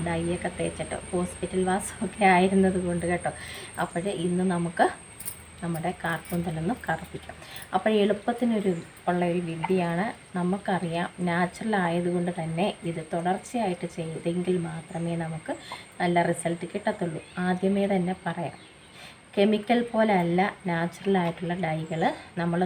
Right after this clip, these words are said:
തുടർച്ചയായിട്ട് അത് ചെയ്തു കൊടുക്കണം. സുപ്പു തുടർച്ചയായി ചെയ്തുകൊണ്ടിരുന്നതാണ് ഇവിടെ. അപ്പോൾ ഇപ്പം ഞാൻ ഈ ഡൈ തേക്കുമ്പം നമുക്ക് ഇപ്പോഴൊരു മാറ്റം കിട്ടത്തില്ല.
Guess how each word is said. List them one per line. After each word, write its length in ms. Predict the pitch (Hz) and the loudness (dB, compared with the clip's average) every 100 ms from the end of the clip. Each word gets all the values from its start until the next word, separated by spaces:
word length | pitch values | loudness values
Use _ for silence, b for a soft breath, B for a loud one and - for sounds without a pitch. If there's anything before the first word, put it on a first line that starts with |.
| 180 | 2
തുടർച്ചയായിട്ട് 1000 | 170 175 175 190 196 - - 277 190 - 175 | 0 4 6 4 2 -6 -4 -2 -2 -4 -4
അത് 120 | 170 - | -6 -4
ചെയ്തു 240 | 165 160 160 | -4 -4 -6
കൊടുക്കണം. 400 | 156 151 160 - - | -6 -6 -6 -8 -6
സുപ്പു 220 | 180 - 175 - | -6 -2 -4 -2
തുടർച്ചയായി 960 | 170 170 175 - - 262 214 180 175 262 B B B B - | -2 0 -2 -4 -6 0 4 4 2 0 B B B B 2
ചെയ്തുകൊണ്ടിരുന്നതാണ് 1120 | 196 185 196 208 196 180 185 196 180 170 185 | 6 8 6 6 4 6 4 4 4 4 2
ഇവിടെ. 220 | 165 165 160 B B - | 0 0 0 B B -4
അപ്പോൾ 220 | 170 180 190 175 | 0 2 2 2
ഇപ്പം 260 | 220 - 302 269 | 0 2 4 6
ഞാൻ 120 | 214 196 | 6 4
ഈ 40 | 196 202 | 4 6
ഡൈ 160 | 180 190 196 | 6 6 4
തേക്കുമ്പം 560 | 180 170 175 175 196 - - - 196 | 2 2 0 2 0 -2 -14 -12 -6
നമുക്ക് 300 | 165 - 247 - - 185 | -6 -2 -4 -4 -4 -4
ഇപ്പോഴൊരു 420 | - 320 294 247 220 | 0 4 4 4 4
മാറ്റം 320 | 180 - 180 - | 2 2 -2 -2
കിട്ടത്തില്ല. 520 | - 165 - 156 | -6 -6 -4 -2